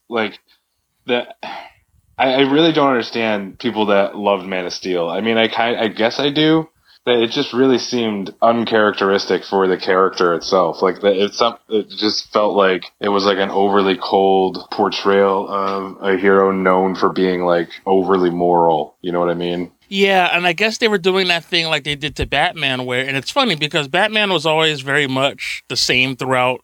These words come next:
Speaker 2: a majority of his movies, where, you know, he clearly is very brooding, very calculated, but at the same time, he has a sense of justice, even though it's a warped sense of justice.
Speaker 1: Right.
Speaker 2: And Superman is supposed to be the opposite of that. And while they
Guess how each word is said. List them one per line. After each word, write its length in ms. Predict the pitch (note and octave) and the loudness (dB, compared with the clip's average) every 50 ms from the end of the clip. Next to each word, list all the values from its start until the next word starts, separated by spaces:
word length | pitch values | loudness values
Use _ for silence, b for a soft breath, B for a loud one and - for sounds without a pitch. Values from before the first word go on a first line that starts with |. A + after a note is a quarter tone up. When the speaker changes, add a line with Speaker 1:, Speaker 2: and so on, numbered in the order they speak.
| _ _ | _ _
Speaker 2:
a 220 | C#3 B2+ A#2+ A2+ A2 | -2 0 0 -2 -4
majority 580 | A2+ A2+ G#2 B2+ A#2+ A2+ B2 C3 C#3 C#3+ C#3+ | -8 -8 -6 -2 0 0 0 0 0 0 0
of 180 | D3 D3 C#3+ C#3+ | 0 0 -2 -4
his 140 | E3 D#3 D3 | -6 -8 -6
movies, 560 | D#3+ D#3+ D#3+ D#3 D#3+ E3+ E3+ F3 F3 E3+ - B B B B B B B B B | -4 -4 -4 -4 -4 -4 -6 -6 -6 -8 -14 B B B B B B B B B
where, 220 | C3+ C3+ B2+ B2+ | 0 2 4 4
you 120 | C3 C3 C#3 | 4 2 0
know, 200 | C3+ B2+ A#2+ A#2 | 0 0 -2 -2
he 400 | A#2+ D3+ C#3+ C#3 B2+ B2 A#2 - _ | -2 0 0 0 0 -2 -6 -10 _
clearly 760 | - F3+ F3 E3 E3 D3+ D3+ D3+ C#3 C3+ C3+ C3 B2+ B2+ - | 0 2 4 4 4 4 2 0 0 0 -2 -2 -4 -6 -4
is 720 | C#3 C#3 C3+ C3 B2+ B2+ B2 B2 A#2+ A2+ G#2+ - - - - _ - _ _ _ _ | -4 -2 -2 -2 -2 -2 -4 -4 -6 -6 -6 -8 -8 -8 -12 _ -20 _ _ _ _
very 300 | - C3 C3+ C#3+ C#3+ D3 | -14 -6 -2 0 0 0
brooding, 880 | C#3+ B2+ B2+ C#3+ D3 C#3+ C#3+ C#3 C3+ C#3 C#3 C#3 C3+ C3+ C3+ C3 C3 - _ _ _ _ _ - | -2 -2 -2 -2 0 0 2 2 0 0 0 0 -2 -4 -8 -10 -12 -14 _ _ _ _ _ -6
very 200 | C#3 D#3+ - A#2+ | -4 -4 -4 -2
calculated, 720 | - D3 C3+ C3 C3 D3 D3 C#3 C#3 C3+ C3 C#3 C3+ A#2+ | 0 -2 -2 -2 -4 -4 -2 0 0 0 0 -2 -6 -4
but 60 | C#3 C3+ | -6 -8
at 60 | C3 | -8
the 60 | C#3 B2+ | -8 -8
same 260 | - F3 D3 C#3+ C3+ | -4 -4 -4 -4 -4
time, 540 | - D#3+ E3 E3 D#3 D3+ C#3+ C3+ C3 C3 B2+ B B B B B | -2 -2 0 2 2 2 0 0 -2 -4 -10 B B B B B
he 380 | B B B - G#3 A#3 A3+ | B B B -8 -4 0 0
has 200 | F#3+ B3 B3+ B3 | 2 2 0 0
a 80 | A#3 - | 0 0
sense 300 | - - G#3 F#3 F#3 G3+ | 0 2 0 0 0 0
of 140 | A#3+ G3+ E3 | -4 -4 -2
justice, 500 | - G#3+ G#3+ A3 - - C4+ B3+ - - | -2 -2 -2 -2 -4 -8 -10 -10 -8 -8
even 160 | E3 E3+ F3 | -8 -2 -2
though 60 | E3+ | -2
it's 100 | D#3 C3+ | -2 -2
a 60 | C#3 | -6
warped 260 | B2 A#2 B2+ C3+ C3+ | -6 -6 -6 -6 -6
sense 200 | - F3+ F3 E3 F3+ | -10 -14 -14 -14 -16
of 80 | F3+ D#3+ | -16 -6
justice. 640 | - F#3+ G3 F#3+ - - A#3+ A#3+ B3+ - - - - b b b b b b | -4 -4 -2 -4 -6 -12 -14 -14 -12 -14 -16 -16 -18 b b b b b b
Speaker 1:
Right. 320 | - B2 A#2+ A2 G#2 G#2 - - | 2 2 4 4 2 0 0 0
Speaker 2:
And 160 | F#3 F3+ E3 | -2 -2 0
Superman 540 | - - B3 - D4+ C#4 B3 A#3 A3+ G#3+ G3 | -2 -4 -2 -2 -2 0 2 2 2 2 0
is 80 | F3 - | -2 -4
supposed 380 | - - F#3+ E3+ - F#3 F3+ - | -4 -6 -6 -6 -6 -8 -8 -8
to 60 | F#3 | -10
be 120 | D#3+ E3 | -10 -8
the 120 | D3+ C#3+ - | -8 -8 -10
opposite 540 | - - D4 D4+ - - C#3+ - - C#3+ B2 | -8 -6 -6 -6 -4 -6 -8 -6 -6 -6 -6
of 100 | A#2+ G#2+ | -6 -6
that. 220 | A#2 A#2 A2+ A2 A#2 | -6 -6 -6 -6 -6
And 120 | C#3 C#3 | -10 -6
while 240 | C#3 E3 E3 D#3+ E3 | -2 0 0 2 2
they 300 | D#3 E3+ E3+ D#3+ D#3 D3+ | 0 0 -2 -2 -2 -6